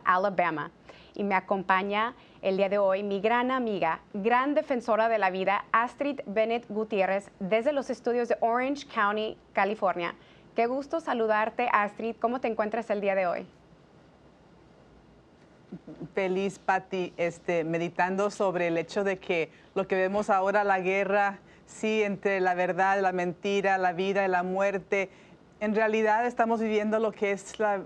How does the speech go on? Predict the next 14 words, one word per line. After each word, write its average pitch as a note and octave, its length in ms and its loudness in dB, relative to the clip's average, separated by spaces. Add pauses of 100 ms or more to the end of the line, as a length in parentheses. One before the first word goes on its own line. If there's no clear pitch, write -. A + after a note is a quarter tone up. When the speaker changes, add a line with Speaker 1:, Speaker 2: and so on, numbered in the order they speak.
Speaker 2:
la F3 420 -2
vida F#3+ 420 -4
cristiana, G#3+ 680 -2 (340)
el G3 160 0
dolor G#3+ 480 2 (200)
entremezclado G3+ 800 0
con G3+ 180 0
el F3 100 -2
júbilo. B3 720 0 (300)
Eh, G#3 180 0
siempre C4 480 0
vamos A#3 220 0
a - 20 0
estar G#3+ 280 0